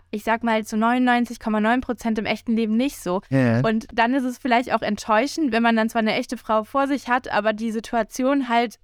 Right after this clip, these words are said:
Speaker 1: im Vergleich eher unspektakulär ist wahrscheinlich, ne? Wenn man das so miteinander einfach aufwiegt. Und wahrscheinlich sieht auch nicht jede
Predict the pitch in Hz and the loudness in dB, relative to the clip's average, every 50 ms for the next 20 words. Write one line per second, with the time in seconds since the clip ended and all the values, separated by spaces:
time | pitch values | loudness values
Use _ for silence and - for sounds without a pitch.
0 | _ - 208 208 - 202 196 190 202 190 190 214 254 320 - - - - _ _ | _ -4 -4 -4 -2 -4 -4 -2 0 0 2 2 0 -2 -4 -8 -16 -20 _ _
1 | _ _ - 233 226 - 247 277 - - - 185 190 - - 190 185 - - 190 | _ _ 2 2 2 4 2 0 0 -2 -4 -6 -4 -4 -6 -8 -6 -6 -4 -2
2 | 185 180 180 - 185 185 - 196 190 - - 190 180 185 185 185 - - 196 208 | -2 -2 -2 -2 -4 -6 -6 -6 -6 -4 -4 -4 -2 -2 -2 -4 -4 -4 -2 -2
3 | 240 247 233 208 202 196 202 - - _ _ _ _ _ - 208 - - 226 208 | 0 0 0 0 0 0 -2 -4 -6 _ _ _ _ _ -6 -6 -4 -2 -2 -2
4 | 208 - 208 208 214 214 214 202 202 208 - 220 - - - _ _ _ _ _ | -2 -2 -2 0 0 2 2 2 0 0 -2 -6 -8 -10 -14 _ _ _ _ _
5 | - 214 226 226 - - 190 185 202 190 185 - - - - - 196 202 - _ | 0 0 0 0 -2 -6 -6 -6 -6 -6 -6 -8 -12 -10 -6 -4 -4 -4 -6 _
6 | _ _ _ _ _ _ _ _ _ _ _ _ _ _ _ _ _ - 202 214 | _ _ _ _ _ _ _ _ _ _ _ _ _ _ _ _ _ -4 -2 -2
7 | 214 - 233 233 240 247 247 220 - 254 233 - - 226 220 226 220 - - 233 | 0 2 2 2 2 2 0 0 -2 -4 -2 0 2 2 2 2 -2 -2 -4 -2
8 | 247 262 262 269 262 262 262 262 254 | -2 0 0 0 0 0 0 0 0